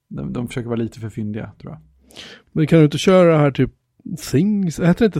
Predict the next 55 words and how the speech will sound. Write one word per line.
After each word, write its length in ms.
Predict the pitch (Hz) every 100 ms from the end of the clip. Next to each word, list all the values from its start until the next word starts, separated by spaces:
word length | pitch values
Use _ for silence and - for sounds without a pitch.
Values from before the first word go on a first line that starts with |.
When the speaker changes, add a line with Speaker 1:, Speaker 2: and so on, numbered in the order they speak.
| -
Speaker 2:
Things? 360 | 98 82 -
Det 80 | 127
här, 320 | 117 104 98
äh, 80 | 98 107 - 131
Get, 320 | 110 - _ - -
Get 180 | 113 -
Things 360 | 107 101 - -
Speaker 1:
Jo, 60 | 113
det 80 | 117
Speaker 2:
Done-appen 260 | 180 240 -
Speaker 1:
finns 220 | - 143
Speaker 2:
som 80 | 147
Speaker 1:
ju, 20 |
Speaker 2:
var 60 | 120
så 100 | 113
jäkla 260 | 104 110
bra. 280 | 95 85 107 139
Speaker 1:
det 140 | 156
finns 260 | 185 214 247
ju 40 |
massa 220 | 202 156
såna 220 | 139 107
grejer. 300 | 123 120 120 127 - _ -
Eh, 60 | - -
Speaker 2:
Ja. 220 | 139 156 - - -
Speaker 1:
förr 200 | 160 -
i 40 |
tiden 200 | - 131
körde 200 | 135 120
jag 80 | 113
ju 60 |
en 160 | 113 110
liten 200 | 110 117
app 160 | 117 -
som 80 |
heter 120 | 110 107
Clear 400 | - 160 - 127
som 120 | 117
jag 80 | 110
tyckte 180 | 110
var 60 | 110
jättemysig. 720 | 113 - 120 143 - 110 156 _ _ _ _
Speaker 2:
Just 300 | 147 208 -
det. 100 | - -
Speaker 1:
Den 160 | 131 127
var 80 | 127
väldigt 280 | 123 117 -
flashig 340 | 127 - 143
också, 300 | - - 117 -
väldigt 460 | 117 117 123 117
genomtänkt, 480 | 120 110 110 120 110
och 100 | 117
sen 160 | 117 110
så 160 | 117
bero-, 260 | 110 113